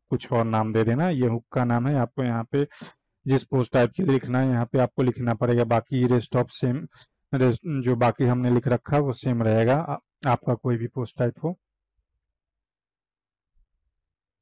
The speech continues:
और यहाँ पे मैं लिख देता हूँ book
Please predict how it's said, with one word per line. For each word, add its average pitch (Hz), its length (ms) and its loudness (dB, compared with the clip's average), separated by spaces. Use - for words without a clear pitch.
और 135 180 4
यहाँ 117 260 4
पे 131 160 -2
मैं 135 240 2
लिख 123 220 2
देता 123 280 2
हूँ 135 200 2
book 123 340 -2